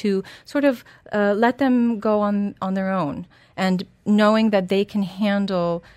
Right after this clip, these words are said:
just plain old sadness. I mean, this is something that, you know, we are all sort of talking about more and more, um, especially this past decade. I mean, when I was growing up in the eighties, it was not really, um, common.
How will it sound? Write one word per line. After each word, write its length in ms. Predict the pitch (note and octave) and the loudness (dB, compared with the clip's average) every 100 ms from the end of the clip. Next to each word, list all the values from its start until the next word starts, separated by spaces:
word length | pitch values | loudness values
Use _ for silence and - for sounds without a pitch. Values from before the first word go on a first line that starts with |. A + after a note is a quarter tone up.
| _ | _
just 200 | - C4+ | -4 -4
plain 220 | - F#4 E4+ | 0 2 4
old 120 | D#4 | 2
sadness. 640 | D#4+ F4 B3 - - - - | 4 4 2 -6 -14 -18 -4
I 80 | G3+ | 0
mean, 200 | G#3 G#3 | 0 2
this 200 | A#3 - | 0 -2
is 80 | B3 | -2
something 420 | A#3+ A3+ A#3 G#3+ | -2 -2 -2 0
that, 340 | F#3+ F3 F3 | 2 2 0
you 120 | G3+ F#3+ | -4 -2
know, 200 | F3+ F3 | -2 -2
we 260 | F3+ G3 | -2 0
are 160 | F#3 - | 2 4
all 300 | F#3 G3+ G3 | 4 6 4
sort 240 | - F#3 | 0 -4
of 140 | F3+ - | -4 -4
talking 320 | F#3 - G3 | -4 -4 -6
about 180 | F3+ E3 | -6 -6
more 180 | F3 | -6
and 120 | E3+ D#3+ | -6 -6
more, 360 | D#3+ E3+ A#3 - - - | -6 -6 -8 -10 -20 -12
um, 320 | - F3+ E3+ E3+ | -4 -2 -2 -4
especially 340 | - G3 - | -4 -4 -2
this 420 | F3+ E3 F#3 - - - | -4 -6 -10 -14 -20 -8
past 380 | F3+ G3 - | -6 -6 -8
decade. 480 | - B3 C#4 C#4+ D4 - - - | -6 -6 -4 -4 -4 -10 -20 -10
I 60 | - | -2
mean, 160 | F#3 F3+ | 0 2
when 100 | F3 | 2
I 140 | F3+ | 2
was 140 | E3+ | 0
growing 320 | - E3+ E3 E3+ | -2 -6 -4 -8
up 160 | D#3+ | -8
in 80 | E3+ | -10
the 160 | E3+ F#3+ | -6 -6
eighties, 340 | E3 D#3+ F3+ | -6 -8 -10
it 100 | - | -8
was 160 | F#3+ F#3+ | -6 0
not 280 | G#3 G3+ | 0 2
really, 640 | G3+ G#3 G3 G3 G3 G3 G3 | 2 2 2 0 0 0 0
um, 380 | F#3 F3+ F3+ F3+ | 2 0 0 -4
common. 420 | - B3+ F3+ | 0 2 2